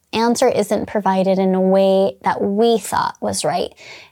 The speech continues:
And that's where trusting God and knowing that his will is good, pure, and perfect is important. God works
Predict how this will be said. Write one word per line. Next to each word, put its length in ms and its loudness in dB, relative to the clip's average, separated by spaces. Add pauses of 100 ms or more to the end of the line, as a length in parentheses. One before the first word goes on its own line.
And 100 4
that's 260 -2
where 140 4
trusting 520 0
God 220 0
and 160 4
knowing 380 2
that 160 -2
his 300 0
will 240 4
is 160 0
good, 320 2
pure, 240 -2
and 160 -4
perfect 420 -6
is 140 -2
important. 600 -4 (240)
God 220 2
works 240 2